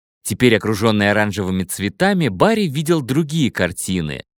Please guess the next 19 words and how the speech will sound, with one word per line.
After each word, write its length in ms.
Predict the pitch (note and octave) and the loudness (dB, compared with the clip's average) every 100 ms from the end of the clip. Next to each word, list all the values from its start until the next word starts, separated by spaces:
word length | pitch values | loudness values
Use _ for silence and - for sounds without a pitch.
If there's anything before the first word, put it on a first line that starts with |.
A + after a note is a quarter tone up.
| - | -4
калейдоскопическим 1000 | A2 G#2+ G2+ - A2 G#2 - - G#2+ F#2 | -2 0 -2 0 0 -2 -6 -6 -2 -2
узором 440 | G2 F2+ G3 E3+ | 0 2 2 2
мелькавшие 640 | A2 G2 - A3+ - F#3+ D#3 | 0 0 0 -2 -2 -4 -2
в 60 | |
сознании. 920 | - B2+ G2+ G#2 G2+ F2+ D#2 C#2 A#1 - _ _ _ - | 0 0 0 0 0 0 -2 -6 -10 -18 _ _ _ -6
Наконец 420 | F#2+ A2 A2+ G2 | -2 0 0 0
Барри 260 | F2+ A#2+ A2 | 4 4 4
остановился, 880 | - A2 A2+ B2+ C3 F#2+ - D#2+ D2 | -2 -4 -2 -2 -2 -4 -4 -6 -4
дурманящий 680 | E2 F#2 F#2+ F#2 F2 - | -2 0 0 0 -4 -6
запах 400 | F2+ F#2+ A#2 G2 | -4 0 -2 -2
цветов 520 | - - F#2 F#3+ G3+ - | -8 -8 -2 -2 -2 -2
переполнил 640 | F#3 F#3 - A3+ G#3+ F#3+ | -4 -4 -2 0 0 -2
его 240 | G#2 F#2 | -2 0
лёгкие, 560 | F#2+ G2+ G2 - - F2 | 2 2 0 -2 -4 -4
и 140 | D#2 | 0
он 280 | F#2 C3+ G#3+ | 2 2 2
упал 320 | F3 - E2+ | 0 0 0
на 160 | E2+ E2+ | 0 -4
колени. 760 | - F2 F2 E2 D#2 D2 C2 | -2 -2 0 -2 -4 -6 -10